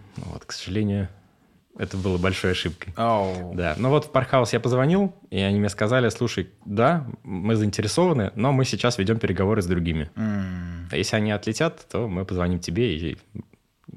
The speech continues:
Speaker 1: всё будет хорошо у нас».
Speaker 2: Понятно.
Speaker 1: Но в итоге не позвонили, и в Кольце дол-, долго не мог попасть, потому что они почему-то не хотели заключать со мной долгосрочный договор.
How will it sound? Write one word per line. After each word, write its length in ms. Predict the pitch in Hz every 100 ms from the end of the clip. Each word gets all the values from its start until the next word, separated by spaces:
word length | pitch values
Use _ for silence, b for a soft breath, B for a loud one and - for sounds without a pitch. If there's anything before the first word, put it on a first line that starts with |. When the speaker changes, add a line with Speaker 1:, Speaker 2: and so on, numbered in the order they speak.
| -
Speaker 1:
всё 160 | - 98
будет 200 | 87 85
хорошо 320 | 76 - -
у 20 | 98
нас». 180 | 87 92
Speaker 2:
Понятно. 120 | 113 B B B B -
Speaker 1:
Но 80 |
в 40 | 117
итоге 200 | 123 110
не 80 | 107
позвонили, 640 | 110 113 131 180 160 - -
и 260 | 113 117 -
в 60 |
Кольце 500 | - 107 - 107 98 -
дол-, 260 | 107 110 107
долго 260 | 107 98
не 80 | 95
мог 160 | 95 -
попасть, 520 | 107 151 165 - - _ _ _ _ _ _ _ _ _ - -
потому 300 | - 80 113
что 200 | - 87
они 140 | 90
почему-то 380 | 98 - 95 95
не 80 | 87
хотели 300 | 95 87 107
заключать 400 | 95 - 101 92
со 100 | 82
мной 140 | 95
долгосрочный 640 | 90 87 92 95 95 - 85
договор. 480 | 90 90 87 82